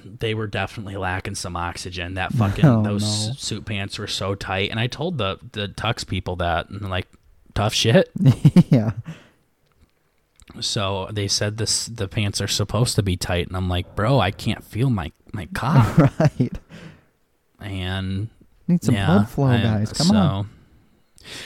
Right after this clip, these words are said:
Speaker 1: the guy that looked like the, the guy looked like that, that one guy on, that's really famous on TikTok that does, like, the exercises and stuff like that. Have,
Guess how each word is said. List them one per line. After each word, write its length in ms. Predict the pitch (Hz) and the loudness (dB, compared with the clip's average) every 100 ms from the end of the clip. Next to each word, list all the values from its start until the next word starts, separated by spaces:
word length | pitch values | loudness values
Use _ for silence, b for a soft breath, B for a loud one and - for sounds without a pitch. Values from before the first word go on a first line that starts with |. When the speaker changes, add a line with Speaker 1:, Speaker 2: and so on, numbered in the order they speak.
| B | B
Speaker 1:
the 100 | - | 4
guy 300 | 139 147 180 240 | 6 8 8 8
that 220 | 214 123 | 6 6
looked 300 | 117 113 - | 2 0 0
like 400 | 123 131 - - | 2 2 0 -10
the, 180 | - 131 | -2 0
the 200 | 123 139 | 2 4
guy 200 | 131 175 | 6 8
looked 220 | 208 180 | 10 8
like 180 | 156 139 | 6 4
that, 380 | 131 110 98 90 _ _ _ _ _ | 4 4 4 0 _ _ _ _ _
that 800 | 110 92 127 123 123 110 87 101 | -14 -12 -6 2 4 4 2 -2
one 420 | 101 113 107 107 | -2 2 2 2
guy 280 | 110 104 110 | 2 2 4
on, 220 | 101 104 110 | 2 0 -2
that's 280 | 104 - | -4 -2
really 180 | 110 101 | -2 -2
famous 420 | - 101 101 101 | -2 -4 -4 -6
on 140 | 98 98 | -6 -8
TikTok 520 | - 98 - 104 104 | -6 -6 -4 -4 -2
that 160 | 95 98 | -6 -4
does, 200 | 98 95 | -4 -4
like, 140 | 95 | -4
the 140 | 104 | -6
exercises 760 | 87 92 - 110 107 98 104 107 | -4 -6 -6 -6 -2 0 0 -4
and 120 | 110 | -6
stuff 280 | 107 110 107 | -4 -4 -4
like 200 | 117 107 | -4 -4
that. 340 | 117 117 123 - _ b b b b b b b | -2 0 -2 -6 _ b b b b b b b
Have, 240 | - 110 | -6 -6